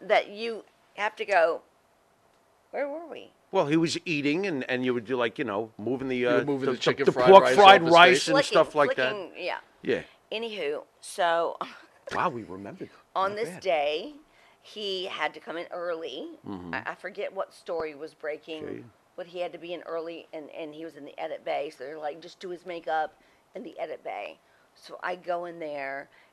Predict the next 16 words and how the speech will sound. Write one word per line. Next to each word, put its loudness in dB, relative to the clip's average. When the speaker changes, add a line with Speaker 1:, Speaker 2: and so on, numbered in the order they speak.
Speaker 1:
and -8
I'm -10
doing -12
his -16
makeup, -10
and -20
he's -20
like, -18
"Terry, -18
I'm -20
sexy -20
tired." -20
Speaker 2:
What'd -6
he -6
say? -4
Speaker 1:
Exactly. -10